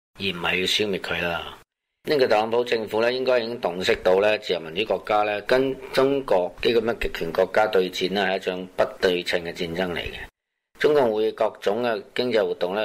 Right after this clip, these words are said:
嚟掩飾佢嘅滲透同間諜行為啦嚇。咁啊，抖音咧又好啦，華為又好啦，一切商業活動嘅背後咧都有政治目的嘅。咁就有搞壞、搞亂呢啲民主國家，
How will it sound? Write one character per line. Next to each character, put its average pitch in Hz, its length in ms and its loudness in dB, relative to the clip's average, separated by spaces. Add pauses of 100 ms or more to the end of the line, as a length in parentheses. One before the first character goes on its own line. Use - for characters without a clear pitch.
(120)
嚟 - 40 -4
掩 80 220 -8
飾 98 140 2
佢 87 140 4
嘅 - 20 2
滲 82 260 -2
透 80 100 -4
同 69 120 -8
間 82 180 -2
諜 80 140 -2
行 73 200 -10
為 73 140 -2
啦 82 380 -4 (420)
嚇。 - 80 -4
咁 123 120 2
啊， 117 260 2
抖 95 180 2
音 120 220 0
咧 117 300 -4
又 85 120 -2
好 85 140 -2
啦， 104 300 2
華 73 160 -10
為 76 200 -4
又 76 100 -4
好 78 140 -2
啦， 90 140 0
一 107 140 2
切 98 240 0
商 110 160 2
業 95 80 -4
活 82 100 -4
動 82 200 -4
嘅 82 40 0
背 82 240 2
後 78 80 0
咧 87 140 0
都 95 100 2
有 87 80 0
政 80 180 -6
治 76 80 -4
目 76 140 -2 (100)
的 - 80 0
嘅。 - 200 -6 (500)
咁 127 100 -2
就 113 80 4
有 95 120 4
搞 - 260 -2
壞、 95 240 0
搞 80 220 -2
亂 92 160 -2
呢 98 120 2
啲 92 80 2
民 71 120 -6
主 85 160 -4
國 71 180 -2
家， 71 220 -2